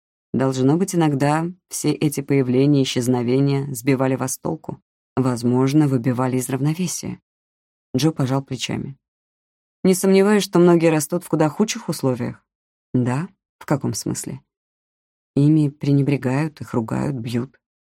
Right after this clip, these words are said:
морят голодом. Выбирайте сами. И это нивелирует ваши собственные страдания? Я бы не сказал, что от чего-то страдал. «Ладно», — сказал Шандер, — «и всё же мы здесь».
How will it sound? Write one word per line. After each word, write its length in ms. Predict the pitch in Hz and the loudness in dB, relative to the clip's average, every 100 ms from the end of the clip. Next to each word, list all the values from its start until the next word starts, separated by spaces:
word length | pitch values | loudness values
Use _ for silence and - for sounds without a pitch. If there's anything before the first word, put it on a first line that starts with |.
| _ 139 | _ 2
морят 300 | 160 180 123 | 4 4 0
голодом. 560 | 127 123 127 143 143 _ _ | -4 -2 -2 -4 -6 _ _
Выбирайте 500 | 160 147 143 123 - | -2 2 2 0 -4
сами. 400 | - 123 131 131 _ _ _ _ _ _ _ _ - | -8 -6 -6 -8 _ _ _ _ _ _ _ _ -2
И 60 | |
это 540 | 127 135 139 151 143 151 - | 0 0 -2 -6 -6 -4 2
нивелирует 640 | 135 131 127 147 151 143 | 4 4 4 4 2 0
ваши 380 | 120 131 - 135 | -2 -2 -4 -6
собственные 580 | - 135 - - 135 131 | -6 -8 -8 -2 0 0
страдания? 680 | - 127 117 147 190 143 139 _ _ _ _ _ _ _ _ _ - | -4 -6 -4 -2 -4 -6 -12 _ _ _ _ _ _ _ _ _ -4
Я 180 | 160 151 | 0 2
бы 80 | |
не 80 | 147 | 2
сказал, 420 | 143 143 135 160 | 0 -4 0 0
что 240 | 160 - 135 | -2 -6 -8
от 100 | 127 | -8
чего-то 360 | - 135 139 139 | -8 -8 -6 -8
страдал. 560 | - 139 131 123 - _ _ _ _ _ - | -6 -8 -6 -10 -12 _ _ _ _ _ -4
«Ладно», — 540 | 139 139 117 156 127 165 | 2 2 0 -2 -2 -2
сказал 340 | - 160 165 | -6 -4 -4
Шандер, — 460 | - 156 151 151 - _ - | -2 0 0 -2 -8 _ 0
«и 100 | 147 | 0
всё 220 | - 147 | 0 -2
же 120 | 165 | 2
мы 120 | 147 143 | 2 0
здесь». 440 | - 110 - - | -4 -10 -12 -18